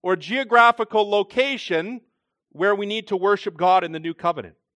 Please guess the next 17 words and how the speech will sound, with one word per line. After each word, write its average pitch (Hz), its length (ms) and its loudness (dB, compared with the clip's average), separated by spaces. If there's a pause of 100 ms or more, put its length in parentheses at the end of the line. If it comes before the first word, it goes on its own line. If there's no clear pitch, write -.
(1500)
We 165 120 -2
also 190 300 2
know 180 200 0
on 170 140 2
at 175 80 -10
least 180 240 -10
one 190 180 0
other 196 220 0
occasion, 143 460 -8
possibly 175 520 -2
twice, 131 460 -4
that 139 100 -18
Jesus 175 460 -10
went 185 260 -6
into 185 240 -10
the 156 80 -8
temple 151 560 -4